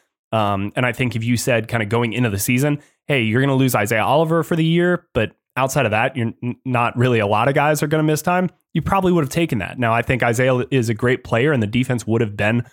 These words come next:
much better with him out there, but you get my point. It was a pretty good injury year. Um, so the Falcons' lack of quality depth, I think, wasn't exposed to the level it could be. But trust me, <laughs> Arthur Smith is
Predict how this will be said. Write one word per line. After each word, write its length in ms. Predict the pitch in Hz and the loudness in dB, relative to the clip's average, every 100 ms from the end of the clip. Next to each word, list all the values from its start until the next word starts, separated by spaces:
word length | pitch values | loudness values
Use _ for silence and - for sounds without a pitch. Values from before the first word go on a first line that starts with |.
| _ _ - | _ _ -8
much 340 | 95 117 - | 0 0 0
better 200 | 117 120 | 0 2
with 140 | 120 110 | 2 0
him 180 | 117 - 113 | -2 -2 -2
out 180 | 120 | 0
there, 300 | 165 190 190 - _ _ _ _ - | 2 2 0 -4 _ _ _ _ -4
but 100 | 143 | 0
you 120 | 139 | 2
get 120 | 143 | 2
my 80 | 127 | 2
point. 300 | 107 123 82 - - | 0 -2 -4 -10 -2
It 100 | 120 | 0
was 160 | 117 | 2
a 60 | 113 | 0
pretty 340 | - - 220 | -2 0 2
good 220 | 175 170 151 | 2 2 2
injury 340 | 151 139 113 | 2 2 2
year. 380 | 107 107 110 - _ _ - | 2 2 0 -4 _ _ -2
Um, 300 | 117 110 107 | 2 2 0
so 140 | - | 0
the 80 | 123 | 0
Falcons' 460 | 151 147 143 123 110 | 2 0 2 -2 -2
lack 400 | 104 113 135 - | -2 -2 -4 -2
of 420 | 120 107 98 98 - _ _ | 2 2 2 -2 -10 _ _
quality 400 | - 123 110 110 | 0 2 2 0
depth, 280 | 107 104 - - | 0 -2 -2 -4
I 80 | 110 | -4
think, 320 | 117 110 - | -2 -4 -4
wasn't 400 | 113 120 117 120 | -2 0 0 -2
exposed 460 | 101 - 110 113 | -4 -2 -2 -2
to 40 | 117 | -2
the 80 | 110 | -2
level 240 | 104 101 | 0 -2
it 80 | - | -2
could 160 | 143 | -2
be. 240 | 151 175 165 _ _ _ _ | 0 0 -2 _ _ _ _
But 100 | 127 | -4
trust 260 | - 147 110 | 0 0 0
me, 140 | 95 | -2
<laughs> 320 | 107 - - | 0 0 0
Arthur 280 | - 165 233 | 0 2 2
Smith 300 | 151 190 151 | 2 2 2
is 360 | 147 127 113 | 2 2 2